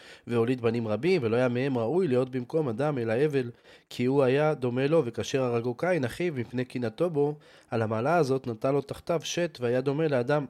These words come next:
והיה סגולה, ולב זולתו כקליפה, וסגולת שת אנוש." כן, בעצם מה שקרה אחר כך, האדם הראשון באמת הוליד בנים רבים, אבל רק הבל היה ראוי למלא את מקום אביו,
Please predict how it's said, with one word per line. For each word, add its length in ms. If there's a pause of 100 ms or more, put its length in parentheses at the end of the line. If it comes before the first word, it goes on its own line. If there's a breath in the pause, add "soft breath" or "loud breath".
(160)
והיה 200
סגולה, 400
ולב 260
זולתו 480
כקליפה, 460 (460 loud breath)
וסגולת 420
שת 460 (360)
אנוש." 480
כן, 220
בעצם 480 (200)
מה 120
שקרה 380
אחר 260
כך, 300 (380 loud breath)
האדם 260
הראשון 280
באמת 260
הוליד 240
בנים 320
רבים, 420 (400 soft breath)
אבל 540 (300)
רק 360
הבל 500 (560)
היה 240
ראוי 260
למלא 280
את 140
מקום 320
אביו, 240